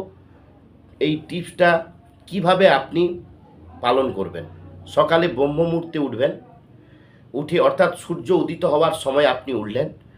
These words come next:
উঠে স্নান করবেন, করে অবশ্যই তর্পণ করবেন, তিল তর্পণ অবশ্যই করবেন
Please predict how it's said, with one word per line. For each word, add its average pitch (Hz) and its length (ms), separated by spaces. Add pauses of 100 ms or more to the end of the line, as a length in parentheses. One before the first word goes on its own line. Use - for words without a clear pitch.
(140)
উঠে 120 200
স্নান 170 280
করবেন, 135 360 (680)
করে 160 200 (140)
অবশ্যই 160 460 (340)
তর্পণ 104 400
করবেন, 82 340 (140)
তিল 135 240
তর্পণ 113 320
অবশ্যই 95 440
করবেন 85 320